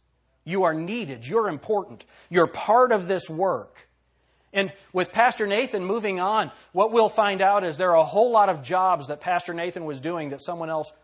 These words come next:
should have been doing already. And that's not your fault. That's our fault for not delegating it. Amen?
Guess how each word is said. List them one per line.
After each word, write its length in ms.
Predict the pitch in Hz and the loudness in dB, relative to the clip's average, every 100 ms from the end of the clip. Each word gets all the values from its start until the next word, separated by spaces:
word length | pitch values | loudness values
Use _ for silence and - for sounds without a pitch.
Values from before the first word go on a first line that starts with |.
| _ | _
should 400 | - - 190 196 | -20 -10 -8 -8
have 220 | 156 139 | -8 -8
been 180 | 131 135 | -8 -8
doing 340 | 131 202 143 113 | -8 -8 -8 -12
already. 460 | 104 101 90 _ _ _ _ _ _ - | -12 -14 -20 _ _ _ _ _ _ -8
And 120 | 160 | -2
that's 180 | 285 330 | -2 0
not 180 | 233 170 | -2 2
your 200 | 220 320 | 2 4
fault. 280 | 185 151 | 2 2
That's 180 | 208 214 | 4 4
our 220 | 185 269 | 8 6
fault 300 | - 160 170 | 4 -2 -2
for 80 | 180 | -2
not 180 | 185 202 | -2 -2
delegating 600 | 185 294 220 135 107 107 | -2 0 -2 -4 -8 -12
it. 140 | 98 - 160 | -18 -6 0
Amen? 320 | 196 247 | 2 2